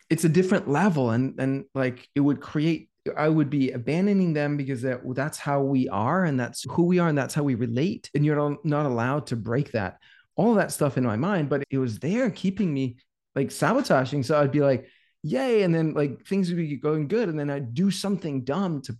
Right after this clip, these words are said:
pull it down, to piss away money <laughs> or do something stupid that didn't do anything. And I was like, "That's, it's time to change that and really value myself." And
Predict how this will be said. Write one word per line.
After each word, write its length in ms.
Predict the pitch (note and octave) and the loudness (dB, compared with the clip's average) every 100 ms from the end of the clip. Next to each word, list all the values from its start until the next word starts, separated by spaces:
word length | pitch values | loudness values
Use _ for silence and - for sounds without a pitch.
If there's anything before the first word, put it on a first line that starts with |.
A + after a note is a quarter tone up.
| - | -14
pull 260 | - D#3 | -2 2
it 120 | C3+ A#2 | 2 2
down, 340 | D3 B2+ F#2+ | 0 0 -4
to 320 | - G#2 G2+ - - - _ - _ | -4 -4 -4 -8 -20 -20 _ -20 _
piss 240 | - E3 E3 | 0 2 4
away 200 | D#3+ C#3+ | 4 6
money 460 | D3+ E3 F#3 F#3+ D#3+ | 8 8 10 8 6
<laughs> 40 | |
or 300 | C3 D#3 D3+ E3 | 4 4 4 0
do 140 | B2 G#3 | 0 0
something 280 | A#3 G#3+ | 2 2
stupid 460 | G3+ - C4+ E3 A2+ - | 0 -2 -2 -2 -4 -4
that 200 | D3 D3 | -4 0
didn't 220 | E3 D#3 | 0 2
do 160 | D#3 G3+ | 0 0
anything. 460 | C#3 A#2 A#2 A2+ | 0 -2 -2 -2
And 300 | C3+ C3+ A#2+ - _ _ _ _ _ - | -2 -2 -4 -8 _ _ _ _ _ -4
I 80 | C3+ | -2
was 120 | C3 | 0
like, 180 | B2+ B2 | -2 0
"That's, 460 | C#3 D#3 - - - | -2 -4 -8 -12 -6
it's 220 | A#2 - - | -6 -8 -10
time 280 | A2 D3+ F#3+ | -2 4 4
to 80 | |
change 380 | - - G3+ E3 | 2 4 6 6
that 320 | F2 E2 - _ _ _ _ _ _ | 4 0 -2 _ _ _ _ _ _
and 160 | C#3 C#3+ | 2 4
really 220 | D3+ F3+ | 6 6
value 540 | C3 C3 D3 D#3+ D3 C3 | 4 2 2 2 4 4
myself." 520 | A#2 A2+ - D#3 D3 | 2 0 -2 -2 -2
And 160 | C#3 | -4